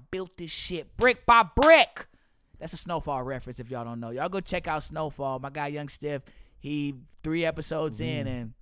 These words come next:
Speaker 2: Impressed. Impressed.
Speaker 1: very impressed. So hop on that Snowfall.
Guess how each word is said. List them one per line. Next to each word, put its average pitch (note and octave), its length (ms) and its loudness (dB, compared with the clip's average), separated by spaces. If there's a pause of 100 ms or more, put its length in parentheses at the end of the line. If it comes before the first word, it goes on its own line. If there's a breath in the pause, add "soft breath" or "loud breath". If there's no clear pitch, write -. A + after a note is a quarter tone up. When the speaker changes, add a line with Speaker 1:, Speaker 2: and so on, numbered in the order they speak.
Speaker 2:
Impressed. C#3+ 580 2 (200)
Impressed. C3 380 0
Speaker 1:
very E3+ 320 0
impressed. D3+ 520 -8
So A2+ 300 -8 (680 soft breath)
hop D3 260 -8
on D3+ 120 -8
that C#3+ 140 -8
Snowfall. C#3 840 -4